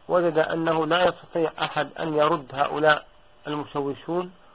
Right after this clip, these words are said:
على أعقابهم إلا أتباعه المخلصون له ولحزبه، فأنشأ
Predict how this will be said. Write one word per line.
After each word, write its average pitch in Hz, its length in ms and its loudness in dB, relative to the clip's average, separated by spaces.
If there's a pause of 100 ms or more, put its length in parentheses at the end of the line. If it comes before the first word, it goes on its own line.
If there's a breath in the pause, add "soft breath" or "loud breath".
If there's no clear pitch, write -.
(920 soft breath)
على 139 180 2
أعقابهم 156 760 2 (960)
إلا 170 460 4 (240)
أتباعه 147 420 6
المخلصون 143 600 -4
له 117 260 0 (420)
ولحزبه، 135 580 0 (500 soft breath)
فأنشأ 180 640 6